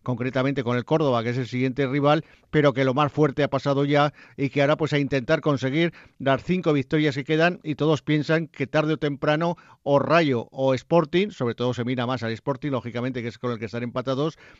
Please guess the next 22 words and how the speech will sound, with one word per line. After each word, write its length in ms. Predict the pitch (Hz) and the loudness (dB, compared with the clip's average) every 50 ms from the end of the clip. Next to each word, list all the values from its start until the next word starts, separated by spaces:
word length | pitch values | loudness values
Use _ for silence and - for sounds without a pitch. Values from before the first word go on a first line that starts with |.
| _ _ _ | _ _ _
pueden 460 | - 139 151 147 151 147 139 135 127 | 0 2 2 4 4 4 4 2 2
pinchar 500 | - - 127 123 117 - 156 151 143 117 - - - _ | 0 0 -2 -2 0 2 2 2 2 0 -2 -10 -16 _
en 120 | - 127 135 | -4 -4 -2
esos 220 | 127 - 131 - | -2 -4 -4 -4
partidos, 340 | - 131 117 135 190 170 - | -4 -6 -4 -2 -2 -2 -2
si 80 | - 120 | -2 -4
lo 80 | 127 | -6
permite 400 | - - 117 110 135 135 - 151 | -4 -6 -6 -4 -4 -4 -2 -2
el 60 | 147 | -2
llorón 320 | 131 131 131 123 139 139 135 | 0 0 0 0 0 0 0
de 80 | 143 | 2
Gancedo, 460 | 131 139 135 135 - 143 139 143 165 160 - - - - - - | 2 2 2 2 0 0 0 0 0 -2 -4 -12 -14 -8 -4 0
que 120 | 147 135 | 0 0
siempre 460 | - 135 139 131 - 156 147 143 - - - - 151 | 0 0 -2 2 2 2 2 2 0 -2 -4 0 2
pone 180 | 143 147 147 | 2 4 4
algún 240 | 147 139 131 143 143 | 4 4 4 4 2
problema 640 | 147 151 143 139 143 139 139 156 165 165 - 120 - | 4 4 4 4 4 4 6 4 4 4 2 -2 -6
a 300 | - - - - 135 147 | -8 -10 -4 0 2 2
la 120 | 151 147 139 | 2 2 2
situación 520 | - 143 127 135 143 135 135 151 160 170 | 0 -2 0 2 2 2 2 2 0 0
del 120 | 175 151 151 | 0 0 0
Sporting. 600 | 135 - - - 180 196 185 - 165 147 135 | 0 -2 0 0 0 0 2 0 0 0 0